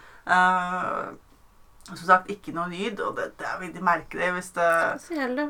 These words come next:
Speaker 1: Det, det var en litt spesiell opplevelse, eh,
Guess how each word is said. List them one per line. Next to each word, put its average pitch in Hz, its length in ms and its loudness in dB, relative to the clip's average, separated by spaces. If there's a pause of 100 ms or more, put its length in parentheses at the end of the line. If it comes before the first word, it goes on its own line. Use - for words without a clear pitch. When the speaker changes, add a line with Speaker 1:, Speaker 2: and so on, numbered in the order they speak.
(120)
Speaker 1:
Det, - 260 0 (120)
det 240 160 4
var 247 140 8
en 254 80 0
litt - 160 -8
spesiell - 560 -2
opplevelse, 160 640 2 (220)
eh, 190 500 4